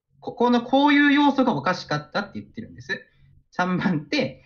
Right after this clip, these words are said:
一番に対して釣りって言わなきゃいけないっていうのは不当だと。だってもう一周聞けるんだから。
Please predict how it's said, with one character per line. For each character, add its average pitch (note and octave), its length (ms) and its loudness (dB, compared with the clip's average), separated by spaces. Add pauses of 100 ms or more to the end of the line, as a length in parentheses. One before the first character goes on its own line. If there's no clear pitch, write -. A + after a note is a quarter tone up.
(200)
一 G3 280 -6
番 G3 260 -2
に E3+ 160 -6
対 G#3+ 280 2
し - 220 -14
て C#4 360 -2
釣 G#3 220 -2
り C#4+ 100 -6
っ - 20 -18
て - 160 -6
言 G#3+ 60 2
わ A#3+ 80 4
な B3 100 2
き A3 60 -2
ゃ - 20 2
い C3+ 80 -2
け G3+ 80 0
な A3+ 80 2
い A3+ 120 -2
っ - 60 -20
て D#3 60 -2
い D3 80 4
う - 20 2
の C#3+ 100 0
は F3+ 280 0
不 - 160 -6
当 G#3 200 2
だ B3 120 2
と。 - 140 -10
だ - 180 -6
っ - 80 -14
て A2+ 120 -8
も C3+ 180 0
う G#3 40 0
一 G#3+ 80 -2
周 - 100 -4
聞 - 200 -12
け G#3 80 -2
る B3 100 2
ん A#3 80 2
だ - 100 -8
か - 120 -18
ら。 - 60 -10